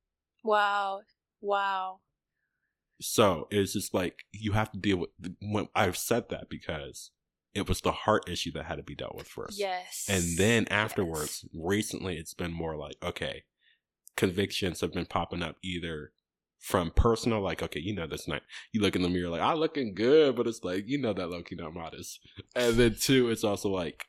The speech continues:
Speaker 2: not just my perspective, but also what, am I gonna cause somebody else to stumble? Do I know certain
Speaker 1: Exactly.
Speaker 2: things that cause certain people to stumble? I know there's some stuff recently to where it's like, I never really, like, I never really saw the issue, but then I was reminded, like,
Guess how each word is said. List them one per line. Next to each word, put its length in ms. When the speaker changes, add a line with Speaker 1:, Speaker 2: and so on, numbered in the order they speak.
Speaker 2:
not 300
just 180
my 240
perspective, 580
but 120
also 600
what, 460
am 140
I 80
gonna 180
cause 260
somebody 300
else 180
to 80
stumble? 420
Do 180
I 120
know 160
certain 300
Speaker 1:
Exactly. 300
Speaker 2:
things 160
that 140
cause 300
certain 260
people 240
to 80
stumble? 300
I 80
know 120
there's 260
some 240
stuff 280
recently 440
to 140
where 100
it's 120
like, 140
I 80
never 240
really, 380
like, 180
I 60
never 200
really 200
saw 180
the 160
issue, 220
but 100
then 140
I 40
was 180
reminded, 560
like, 340